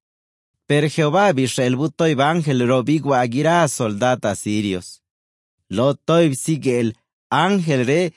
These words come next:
bigaidbu ciento ochenta y cinco mil soldat asirios.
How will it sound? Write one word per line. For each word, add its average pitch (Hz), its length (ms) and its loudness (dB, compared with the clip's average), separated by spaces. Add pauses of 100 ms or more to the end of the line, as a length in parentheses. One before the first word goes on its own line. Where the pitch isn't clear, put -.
(120)
bigaidbu 143 760 0
ciento 175 560 0
ochenta 123 460 -2
y 117 80 0
cinco 123 400 -2
mil 147 260 0
soldat 120 580 -2
asirios. 101 720 -4